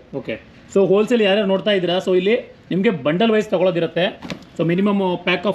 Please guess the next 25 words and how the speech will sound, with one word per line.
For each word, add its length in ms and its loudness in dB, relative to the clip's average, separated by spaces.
four, 180 2
five 200 -2
ಆ 100 0
ಥರ 180 -4
ಬರುತ್ತೆ 280 -4
ಸೈಜ್ 240 -4
ವೈಸು. 380 -2
So, 100 2
ಮಿನಿಮಮ್ 400 2
ಒಂದು 200 0
ಬಂಡಲ್ 220 0
ಆದ್ರೂ 120 -4
ತೊಗೋಬೇಕು. 460 -2
So, 260 -4
ಮಿನಿಮಮ್ 320 0
ನೀವು 140 0
ಇಪ್ಪತ್ತು 260 -2
ತೊಗೊಳ್ಳಿ, 260 0
ನಲವತ್ತು 280 -2
ತೊಗೊಳ್ಳಿ, 240 0
ಐವತ್ತು 140 -2
ತೊಗೊಳ್ಳಿ, 240 -2
ಆ 60 -4
ಥರ 120 -4
ಏನಿರಲ್ಲ. 320 -2